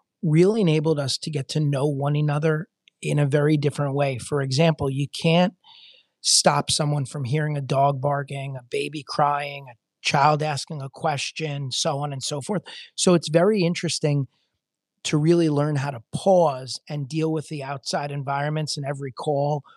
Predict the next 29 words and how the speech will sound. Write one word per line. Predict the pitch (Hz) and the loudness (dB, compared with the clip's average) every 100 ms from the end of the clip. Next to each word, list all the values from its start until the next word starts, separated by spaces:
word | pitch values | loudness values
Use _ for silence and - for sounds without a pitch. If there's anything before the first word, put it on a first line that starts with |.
| _ _ | _ _
or, | 170 139 139 - | 0 0 0 -4
you | - 151 | 0 2
know, | 135 151 - | 2 -4 0
in | 160 | 2
dealing | 143 151 151 | 4 2 2
with | 143 | 0
a | 151 | -4
client. | - 165 180 156 143 | -2 0 2 2 0
And | 139 - - - _ | -4 -6 -16 -16 _
it | 180 | 6
makes | 160 170 196 - | 8 6 4 0
the | 196 | 0
conversations | - 156 160 143 - 151 - 151 131 | 0 0 0 0 0 -2 0 -2 0
go | 160 143 139 170 | 0 0 0 -2
in | 160 | -2
a | 143 | 0
little | 151 156 170 | 4 4 4
bit | 160 | 2
of | 143 | 0
a | 139 | -4
different | 139 - 151 | -8 -10 -10
direction | 123 139 139 - - 143 | -8 -6 -6 -4 -2 -2
than | 139 | -2
you | 143 139 | 0 2
would | 143 | 2
in | 139 | 2
an | 135 | 2
office | 135 139 - 151 | 4 4 2 2
setting. | - 143 131 | 4 2 -4